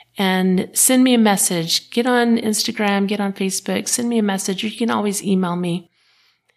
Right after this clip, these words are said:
You can order my book, Miracles in the Darkness, Building a Life After Loss, on the website at build a life after loss dot com. There's a link in the show notes if you want a direct link to order the book.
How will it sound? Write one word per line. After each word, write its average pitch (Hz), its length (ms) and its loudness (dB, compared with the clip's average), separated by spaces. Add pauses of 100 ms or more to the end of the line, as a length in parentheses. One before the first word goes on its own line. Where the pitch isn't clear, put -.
(240)
You 226 180 2
can 220 380 0
order 233 420 4
my 196 240 2
book, 202 440 0
Miracles 202 520 -2
in 202 80 2
the 196 80 2
Darkness, 226 680 -2
Building 208 440 0
a 226 60 2
Life 214 360 0
After 226 280 -2
Loss, 220 480 -4 (720)
on 240 260 4
the 247 100 4
website - 680 0
at 196 300 -4
build 226 360 0
a 220 140 0
life 190 480 -2 (100)
after 196 380 -6
loss 175 500 -2
dot - 280 -4
com. 175 420 -2
There's 226 400 2
a 190 140 0
link 226 480 -2
in 240 140 2
the 254 100 0
show 220 220 0
notes 202 380 0
if 214 160 -4
you 208 80 -2
want 196 140 0
a 180 60 0
direct 185 420 -2
link 202 360 -4
to 196 100 -4
order 180 280 -4
the 175 100 -8
book. 208 260 -4